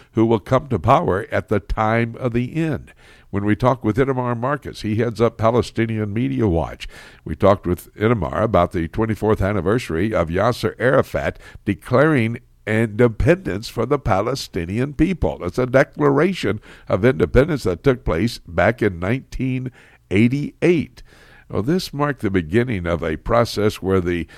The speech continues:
Palestinian people wanted to have their own Palestinian state. They say that the Israelis took their Palestinian state away. Truth be known, there has never been a Palestinian state.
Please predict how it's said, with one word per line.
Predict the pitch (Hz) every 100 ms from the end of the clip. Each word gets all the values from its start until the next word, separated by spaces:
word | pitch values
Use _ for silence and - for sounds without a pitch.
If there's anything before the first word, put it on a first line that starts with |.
| - -
Palestinian | 110 135 - 123 113 95
people | 82 120 87 90
wanted | 101 104 92
to |
have | 92 104
their | 92 95
own | 117 95
Palestinian | 107 101 85 117 101 87 78
state. | - 120 - -
They | 95 101 104
say | - - 170 185 110
that | 104 104 92
the | - 98
Israelis | 92 90 123 139 95 87 -
took | - 160 -
their | 92
Palestinian | - 104 85 - 117 110 76
state | - 107
away. | 78 87 117 - - - -
Truth | - 156 -
be | 107
known, | 107 127
there | 113 110
has | 98 90
never | 92 131 127
been | 110 101
a | 85
Palestinian | 104 104 78 - 117 113 76 62
state. | - - 143 104